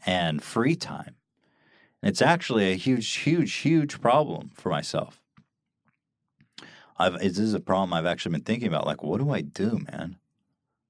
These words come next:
I need, like, a fucking hobby. I need to buy some wood and start whittling wood or something. What do people do with their free time? I don't know. I used to play video games. I'm, I'm find, I find myself growing bored with video games.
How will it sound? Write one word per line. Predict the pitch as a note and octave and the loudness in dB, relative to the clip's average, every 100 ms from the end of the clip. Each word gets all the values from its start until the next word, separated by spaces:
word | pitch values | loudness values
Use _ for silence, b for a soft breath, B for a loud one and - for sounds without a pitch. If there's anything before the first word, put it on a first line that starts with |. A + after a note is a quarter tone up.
| _ _ _ _ _ _ _ | _ _ _ _ _ _ _
I | |
need, | G#2+ | -2
like, | C#3 C#3+ | 0 -2
a | - | -6
fucking | - A#2+ A2 D#2 | -8 -6 -6 -4
hobby. | - - A#2+ D#2 - _ _ _ _ _ _ _ _ _ _ _ | 2 2 2 -4 -14 _ _ _ _ _ _ _ _ _ _ _
I | G#2+ | -4
need | |
to | A2+ | 2
buy | F#2+ A2 | 2 2
some | - F#2 D#2 | 0 -2 0
wood | F2 G2+ | 0 2
and | E2 | 0
start | - - F#2 | -4 -2 -2
whittling | E2 F2+ F#2+ F2+ D#2 | 0 0 0 0 -2
wood | D#2+ G2 C#2+ | 0 0 -2
or | |
something. | C#2 C2+ C2 - - _ _ _ _ _ _ _ _ _ _ _ _ _ _ - | -8 -10 -12 -14 -18 _ _ _ _ _ _ _ _ _ _ _ _ _ _ -4
What | B2+ | -2
do | |
people | D3 D#3+ B2 | 0 0 0
do | E2 F#2 D#3+ | -2 0 0
with | D#2 | 0
their | D#2+ | -4
free | - E2+ | -2 -2
time? | D2+ C#2+ | -2 -2
I | D#2 | 0
don't | A2 D#2+ | 0 -2
know. | - _ _ B B B B B B - | -8 _ _ B B B B B B -2
I | |
used | A#2 | 0
to | D3 | 0
play | - B2+ | 2 2
video | F2 F#2 G#2 G2+ | 2 0 2 0
games. | F2+ F#2 F2+ F2 - | 0 -2 -2 -4 -6
I'm, | - F#2 | -8 -8
I'm | G2 G2+ | -8 -4
find, | B2+ B2 | -2 -2
I | G#2 | -4
find | - B2+ | -4 -2
myself | A#2+ C3 A#2 | -2 -4 -4
growing | - G2+ F2+ | -2 -2 -2
bored | D#2+ F2+ F2 | 0 0 0
with | E2 C#2 | -4 -6
video | E2 D#2 - | -6 -4 -6
games. | - - - | -10 -18 -20